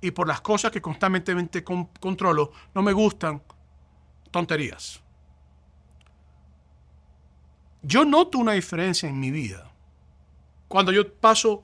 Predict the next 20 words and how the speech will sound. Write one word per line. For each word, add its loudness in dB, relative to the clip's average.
tiempo 0
diario 0
en -2
oración, -4
aun 0
cuando 2
un 0
día, -2
porque -8
me -6
paré -6
tarde 8
o -6
porque -8
pasó -2
algo, 4
yo -2
no -2
pude -2
orar -10